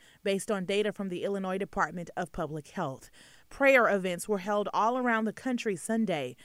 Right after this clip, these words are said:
Illinois Governor J B Pritzker and Chicago Mayor Lori Lightfoot joined at a rally outside a Ukrainian Catholic church in Chicago. Governor Pritzker pointed out his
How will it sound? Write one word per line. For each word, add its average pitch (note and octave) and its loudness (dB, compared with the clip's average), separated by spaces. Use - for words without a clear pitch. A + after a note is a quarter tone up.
Illinois G3+ 2
Governor G#3+ 2
J G3 0
B F#3+ -4
Pritzker A#3 -2
and F#3+ -4
Chicago G#3+ -2
Mayor G3+ 0
Lori F#3+ -2
Lightfoot F#3+ 0
joined A3 -2
at F3+ -6
a F3 -2
rally F#3+ 2
outside G3+ 2
a F3+ -2
Ukrainian B3 -4
Catholic A3+ -4
church D#3 -4
in F3 -8
Chicago. F#3 -4
Governor G#3+ 2
Pritzker A#3 0
pointed G#3+ 0
out G3+ 2
his G3+ -2